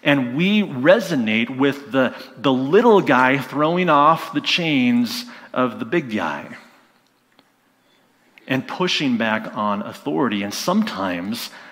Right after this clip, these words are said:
that is absolutely right. That's appropriate. You know, our country was founded on, on really a, a, a, a rejection of an unfair authority. And that was right.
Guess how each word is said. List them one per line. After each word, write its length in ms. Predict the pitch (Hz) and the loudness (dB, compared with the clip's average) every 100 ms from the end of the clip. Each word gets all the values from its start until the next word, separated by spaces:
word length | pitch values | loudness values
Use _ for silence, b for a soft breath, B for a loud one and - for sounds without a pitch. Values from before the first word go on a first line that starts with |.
| B | B
that 220 | 117 123 | -2 0
is 160 | 113 104 | 0 -2
absolutely 760 | - 127 131 - 120 117 110 98 | 0 0 -2 -6 -4 -4 -6 -8
right. 420 | 87 104 85 - | -6 -6 -8 -12
That's 240 | - 92 - | -14 -12 -14
appropriate. 800 | - - 127 - 76 131 - - _ _ _ _ _ _ _ - | -10 -6 -6 -8 -14 -14 -14 -16 _ _ _ _ _ _ _ -16
You 60 | 110 | -8
know, 80 | |
our 120 | 95 101 | -6 -4
country 460 | - 143 - 113 | -2 -4 -2 -6
was 240 | 98 104 - | -6 -8 -10
founded 800 | - 127 151 180 120 92 90 - B B B B B B | -6 -2 0 0 0 -2 -6 -14 B B B B B B
on, 280 | 131 123 120 - B B B | 2 2 0 -4 B B B
on 160 | 117 113 | -4 0
really 240 | 185 214 | 2 4
a, 80 | 117 | 2
a, 400 | - 113 117 135 | 0 -6 -6 -6
a, 260 | 131 135 127 | -4 -4 -4
a 40 | |
rejection 760 | 113 123 - 151 202 - - 131 | -4 -4 0 2 2 0 0 2
of 140 | 123 | 2
an 100 | 123 | 0
unfair 500 | 135 147 170 - 135 | 0 -2 -2 -2 0
authority. 520 | 135 - 190 175 107 98 - - - _ _ _ - B B B B B B B _ - | 0 0 0 0 -2 -10 -18 -20 -20 _ _ _ -20 B B B B B B B _ -8
And 140 | 120 | 0
that 140 | 135 151 | 2 2
was 140 | 143 | 0
right. 500 | 117 165 180 - - | 0 0 0 -6 -12